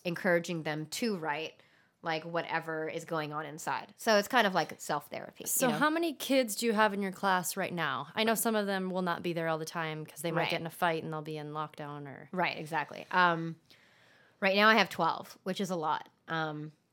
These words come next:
Speaker 1: 'cause we're talking about, like, fifteen to seventeen-year-olds usually is, like, the median age. Um, and they're, at the end of the day, it's like, just imagine being in,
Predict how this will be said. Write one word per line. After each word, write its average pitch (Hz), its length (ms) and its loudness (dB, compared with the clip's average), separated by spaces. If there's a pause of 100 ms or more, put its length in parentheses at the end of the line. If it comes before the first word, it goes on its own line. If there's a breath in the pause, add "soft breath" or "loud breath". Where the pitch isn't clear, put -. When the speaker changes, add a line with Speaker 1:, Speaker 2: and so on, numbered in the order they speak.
Speaker 1:
'cause 185 120 -8
we're 185 80 -2
talking 196 240 2
about, 165 260 0
like, 160 180 -4
fifteen 185 480 -2
to 165 80 -8
seventeen-year-olds 160 1160 -6 (360)
usually 160 440 -4
is, 147 140 -6
like, - 240 -10
the 151 60 -8
median 147 460 -6
age. 143 440 -8
Um, 156 400 -2 (600 soft breath)
and 160 580 -2
they're, 160 540 -4 (320)
at 196 100 -2
the 202 140 -4
end 196 260 0
of 208 100 -2
the 196 60 -2
day, 175 280 2
it's - 180 -6
like, 156 300 -2 (440 soft breath)
just 262 180 -4
imagine 214 400 4
being 175 320 0
in, 170 120 -6